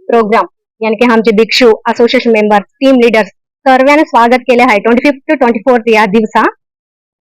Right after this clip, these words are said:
एक म्हणजे आज ट्वेंटी फिफ्थ माणूस स्मृती दिन आहे.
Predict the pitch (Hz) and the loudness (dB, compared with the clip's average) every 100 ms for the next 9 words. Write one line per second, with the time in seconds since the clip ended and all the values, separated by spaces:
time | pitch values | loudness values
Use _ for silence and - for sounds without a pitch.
0 | - 285 339 - _ - 262 269 320 302 | -2 0 -2 -6 _ -6 0 2 2 -2
1 | - 269 330 285 - - - 277 - 269 | 0 2 2 0 -6 -12 -2 -2 0 -4
2 | - _ - 240 254 311 - 311 311 247 | -6 _ -6 -2 2 0 2 0 2 2
3 | 302 294 254 277 247 | 2 2 0 0 0